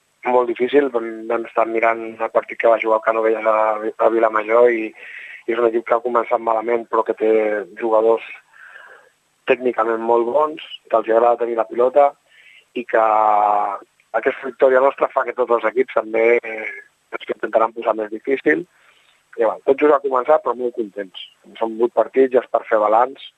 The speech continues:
i, bueno, eh, encara tot, tot just, com vam dir, que ha començat, però jo crec que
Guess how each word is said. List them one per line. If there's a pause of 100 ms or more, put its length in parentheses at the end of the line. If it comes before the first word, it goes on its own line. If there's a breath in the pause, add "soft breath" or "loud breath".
(360)
i,
bueno, (160)
eh,
encara (800)
tot,
tot
just,
com
vam
dir,
que
ha
començat, (760 soft breath)
però
jo
crec
que